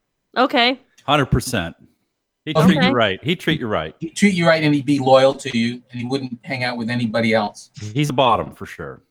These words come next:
Speaker 3: Yeah, and he's, uh, he's not a bad-looking guy when he,
Speaker 2: No,
Speaker 3: you
Speaker 2: no,
Speaker 3: know,
Speaker 2: no.
Speaker 3: quiet. He's also very quiet and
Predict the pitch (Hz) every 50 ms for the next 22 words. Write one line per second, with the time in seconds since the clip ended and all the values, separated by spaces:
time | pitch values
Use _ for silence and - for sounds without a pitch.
0 | _ _ _ - 139 139 135 131 135 147 151 160 151 131 131 139 131 127 127 120
1 | 117 - - _ _ _ - 139 127 135 160 165 175 - - 147 139 135 131 123
2 | 123 - - 117 113 110 113 107 107 110 113 117 - _ - 120 117 117 147 175
3 | 220 247 240 156 117 110 - 71 67 - _ _ _ _ - 123 127 127 123 123
4 | 135 131 - - 120 - 131 135 - 151 123 139 139 131 127 - 151 139 127 131
5 | 135 135 135 - 117 117